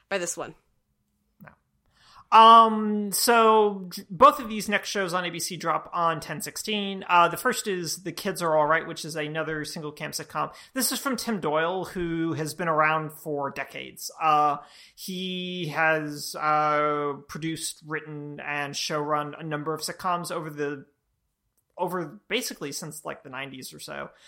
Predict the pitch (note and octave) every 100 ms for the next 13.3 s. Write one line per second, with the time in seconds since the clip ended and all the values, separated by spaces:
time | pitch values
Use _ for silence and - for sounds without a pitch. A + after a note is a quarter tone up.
0 | - - D#3+ D#3+ D#3+ F3 A#3 B3 - F3
1 | D3 D3+ C#3 D3 D3 C#3+ - D3+ C3 D#3+
2 | C#3+ - D3 - G3+ G3+ G3+ G#3+ - -
3 | E3 D3+ D3 C#3+ - D#3+ D3+ D3 D#3+ F#3+
4 | E3 D3+ E3 C#3+ E3 D3 - C#3+ C#3 C#3
5 | - - - _ D#3+ D#3 D3+ D3 C#3+ D#3
6 | D3 D3 - D3+ - G3 - D3+ C#3+ C3+
7 | D3+ C#3+ C#3 C3 C#3+ C#3+ - D3+ C#3+ C3+
8 | D#3 C#3+ C#3+ C#3+ C#3+ - C#3+ - C#3 -
9 | E3 D#3 C#3+ C#3+ C#3 C3+ C3 C#3 C3+ C#3
10 | B2+ A#2+ B2+ C3+ D3+ E3 F3+ - - _
11 | - - - - C#3+ C#3+ C#3+ - D#3 C#3+
12 | C#3 C3 D3+ C#3 D#3 D3+ F3 - G#3 -
13 | G#3+ F#3+